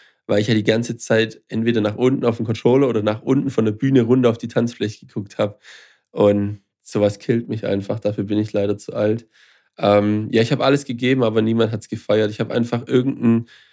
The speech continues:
den geilsten zweitausender Track angemacht und die Leute haben keinen Bock mehr gehabt zu tanzen. Die wollten eigentlich nur Schlager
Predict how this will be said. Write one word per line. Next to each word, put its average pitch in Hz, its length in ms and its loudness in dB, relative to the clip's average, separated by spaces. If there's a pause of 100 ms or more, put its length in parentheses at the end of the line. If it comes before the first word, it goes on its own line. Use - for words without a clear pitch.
(360)
den 117 160 4
geilsten 127 460 2
zweitausender 123 560 0
Track 110 260 -4
angemacht 110 540 0
und 107 100 -4
die 101 80 -4
Leute 104 340 2
haben 107 140 -2
keinen 104 160 -2
Bock 104 220 0
mehr 98 100 0
gehabt 101 240 -4
zu - 60 -18
tanzen. 107 340 -4
Die 101 100 -2
wollten 107 240 2
eigentlich 101 240 -2
nur 120 200 6
Schlager 117 760 0